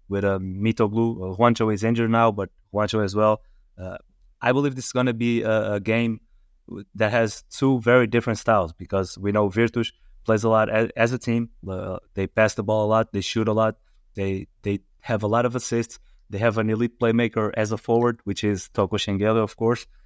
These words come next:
So they move the ball, and it's just collective game. A-, and for Panathinaikos, it's a lot of guard play, a lot of driving, a lot of pick and roll. So I think this is gonna be very different styles here. Uh, I, I think Panathinaikos might have an edge,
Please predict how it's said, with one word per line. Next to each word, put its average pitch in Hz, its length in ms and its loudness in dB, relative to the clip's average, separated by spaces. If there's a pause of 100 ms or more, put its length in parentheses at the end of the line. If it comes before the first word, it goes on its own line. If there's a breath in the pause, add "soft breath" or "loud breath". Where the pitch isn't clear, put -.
(180)
So 107 300 0
they 110 140 2
move 123 200 2
the 120 100 2
ball, 113 320 4
and 101 400 -2
it's - 300 -10
just 127 220 -2 (180)
collective 117 460 0
game. 101 280 0 (340)
A-, 95 60 -6
and 101 260 -2
for 110 140 0
Panathinaikos, 113 680 0
it's 101 240 -4
a 87 100 -6
lot 110 200 4
of 101 100 -2
guard 107 320 2
play, 107 200 2
a 95 100 0
lot 101 160 2
of 101 100 -8
driving, 104 460 0 (280)
a 90 60 -12
lot 98 140 0
of - 100 -8
pick 107 140 -6
and 110 100 -2
roll. 104 300 2 (280)
So 98 360 -2 (260)
I 104 80 -2
think 131 220 -2
this 120 100 -4
is - 60 -14
gonna 117 180 0
be 107 140 -2
very 113 260 4
different 104 320 -2
styles 104 380 0
here. 117 260 0 (380)
Uh, 87 160 -12
I, 101 80 -6 (220)
I 104 40 0 (140)
think 135 260 -2
Panathinaikos 123 560 0
might 110 280 0
have 117 180 -2
an 95 140 -4
edge, 113 420 -4